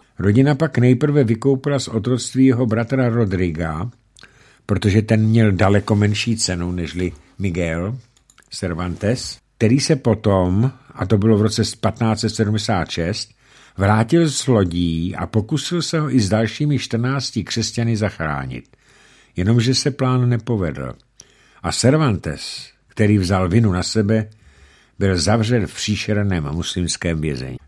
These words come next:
Za opětovný pokus byl odsouzen k trestu sto ran,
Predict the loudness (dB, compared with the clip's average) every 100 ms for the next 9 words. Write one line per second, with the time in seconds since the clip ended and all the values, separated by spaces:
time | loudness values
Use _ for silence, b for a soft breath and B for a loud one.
0 | -4 -2 0 2 4 4 4 2 0 0
1 | -2 0 -2 -2 -10 -12 -8 0 0 0
2 | -4 0 0 2 2 -2 -2 -2 -2 -4
3 | -4 -4 -2 0 0 -2 -4